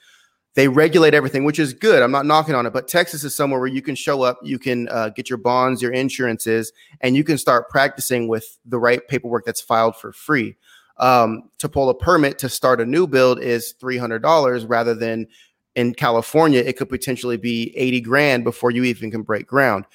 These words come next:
So it's one of those things where California likes to regulate and hold the small man down because they don't want everyone to be able to do it. They want the, the ones who've been around for a while to keep doing what they're doing and the rest of the people to be employed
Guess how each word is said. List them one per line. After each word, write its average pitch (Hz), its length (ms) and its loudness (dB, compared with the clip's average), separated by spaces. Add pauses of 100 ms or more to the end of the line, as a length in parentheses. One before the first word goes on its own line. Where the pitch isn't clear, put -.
(280)
So 127 640 4
it's - 340 -4
one 170 160 4
of 170 60 2
those 160 220 6
things 175 260 2
where 139 260 0 (280)
California 175 640 2
likes 151 220 2
to 143 120 -4
regulate 156 520 4
and 139 140 -2
hold 143 240 2
the 123 80 -4
small 139 320 -2
man 131 240 -2
down 139 320 2
because 127 240 -4
they 131 120 0
don't 131 180 -2
want 135 260 -2
everyone 139 380 0
to 135 60 0
be 120 140 -2
able 127 140 0
to 113 100 -4
do 123 220 0
it. 151 160 0
They 127 80 0
want 123 320 -4
the, 120 320 -6 (1300)
the 127 480 -2 (260)
ones 165 300 4
who've 147 160 0
been 156 140 4
around 139 300 4
for 139 120 2
a 123 60 6
while 123 320 4
to 135 120 -6
keep 131 240 -10
doing 131 180 -2
what 127 100 0
they're 123 80 -6
doing 135 360 -2
and 120 140 -4
the 117 60 -4
rest 123 240 -2
of 127 60 -12
the 131 60 -6
people 139 280 -6
to 131 100 -6
be 117 140 -6
employed 131 580 -2